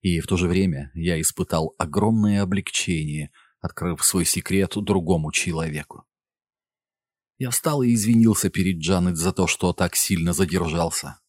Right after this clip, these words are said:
Кивнул Карлу и, не сказав «до свидания», направился к выходу. На пороге комнаты отдыха я остановился, чтобы оглянуться на Карла. Он сидел неподвижно,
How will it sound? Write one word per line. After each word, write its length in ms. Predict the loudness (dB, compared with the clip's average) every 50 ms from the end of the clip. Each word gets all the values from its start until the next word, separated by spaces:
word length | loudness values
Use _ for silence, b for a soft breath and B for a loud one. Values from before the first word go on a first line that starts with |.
| _ _
Кивнул 380 | _ -6 -2 0 2 2 2 0
Карлу 540 | 0 -4 -2 -2 -2 -4 -6 -10 -12 -14 _ _ _ _ _ _
и, 100 | -2 0
не 140 | 2 2 0
сказав 420 | 0 -2 -2 0 0 0 0 0 0
«до 100 | 0 0
свидания», 600 | 0 0 0 -2 0 0 2 2 2 2 0 0
направился 600 | -2 -2 0 0 0 0 0 0 -2 -4 -4 -4
к 120 | -6 -8
выходу. 420 | -8 -8 -8 -10 -12 -14 -18 -20 _ _ _ _ _ _ _ _ _ _ _ _ _ _ _ _ _ _
На 120 | -6 -2
пороге 360 | 0 2 2 2 2 0 -2
комнаты 540 | 0 2 2 4 6 4 4 4 4 4 4
отдыха 420 | 6 4 4 2 -2 -2 0 0
я 220 | 2 2 2 2 2
остановился, 680 | 0 -2 -2 0 0 2 2 2 2 2 0 0 -2
чтобы 340 | -2 -2 -2 0 2 2 0
оглянуться 560 | 0 0 2 2 4 4 4 2 2 -2 -2
на 140 | -2 -4 -4
Карла. 460 | -6 -8 -8 -8 -8 -10 -10 -14 -16 _ _ _ _ _ _ _ _ _ _ _ _ _ _
Он 160 | -10 -6 -4
сидел 420 | -2 -2 -2 0 2 2 4 6
неподвижно, 840 | 4 4 4 2 0 -2 -2 -2 -2 -2 -4 -4 -6 -8 -10 -12 -16